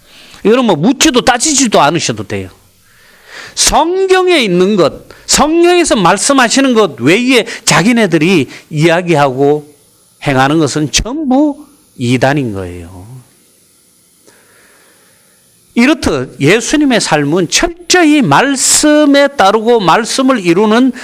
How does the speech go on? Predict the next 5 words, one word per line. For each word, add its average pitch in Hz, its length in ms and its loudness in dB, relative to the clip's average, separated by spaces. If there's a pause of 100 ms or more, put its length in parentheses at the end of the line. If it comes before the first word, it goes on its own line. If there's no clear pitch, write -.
삶이었다는 135 840 -2
것입니다. 101 500 -10 (1800)
오늘날 233 320 2
사람들은 160 760 0
겸손을 170 880 0